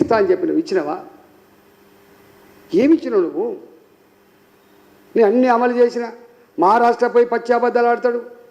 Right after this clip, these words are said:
ఈయన స్థాయి ఎంత, ఆయన బతికెంత, గక్కడ పోయి మోడీ ఏంది, గిడి ఏంది అంటాడు.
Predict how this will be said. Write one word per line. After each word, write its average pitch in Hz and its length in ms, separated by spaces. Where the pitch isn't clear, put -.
ఈయన 240 140
స్థాయి 208 420
ఎంత, 226 180
ఆయన 220 220
బతికెంత, 190 560
గక్కడ 247 280
పోయి 254 120
మోడీ 233 320
ఏంది, 254 240
గిడి 254 240
ఏంది 247 140
అంటాడు. 233 220